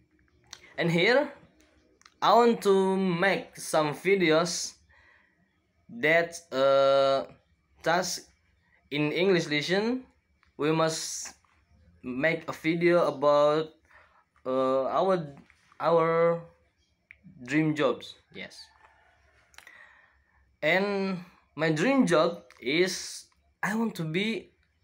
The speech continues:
Speaker 1: a lecturer. Why? I want to be a lecturer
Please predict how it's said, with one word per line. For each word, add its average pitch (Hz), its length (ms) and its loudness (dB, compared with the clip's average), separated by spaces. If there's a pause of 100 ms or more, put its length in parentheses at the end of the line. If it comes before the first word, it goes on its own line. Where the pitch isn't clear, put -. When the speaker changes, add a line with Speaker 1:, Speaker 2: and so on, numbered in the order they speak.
Speaker 1:
a 151 60 -2
lecturer. 170 480 -4 (1000)
Why? 127 440 -6 (160)
I 165 160 2
want 185 240 2
to 156 100 -4
be 139 120 -6
a 135 60 0
lecturer 165 640 0